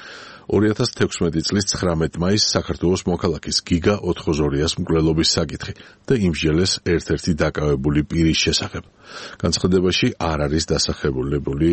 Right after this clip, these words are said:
ამ პირის ვინაობა. გალის მომდევნო ორმოცდამეცხრე შეხვედრა ცხრამეტი სექტემბრისთვის დაინიშნა. რუსეთის ოფიციალური პირები მკაცრად აკრიტიკებენ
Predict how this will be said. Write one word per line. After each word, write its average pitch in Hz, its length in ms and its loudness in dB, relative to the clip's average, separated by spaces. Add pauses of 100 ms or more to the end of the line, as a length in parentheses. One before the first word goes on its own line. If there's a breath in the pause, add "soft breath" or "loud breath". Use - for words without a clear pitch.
ამ 76 260 -2
პირის 69 300 -4
ვინაობა. 76 460 -2 (760 loud breath)
გალის 107 380 4
მომდევნო 87 540 2 (100)
ორმოცდამეცხრე 82 840 0
შეხვედრა 98 540 2 (360 loud breath)
ცხრამეტი 87 600 0
სექტემბრისთვის 76 720 0
დაინიშნა. 73 540 -4 (1400 loud breath)
რუსეთის 117 500 2
ოფიციალური 110 640 2
პირები 107 340 2
მკაცრად 107 560 0
აკრიტიკებენ 85 640 2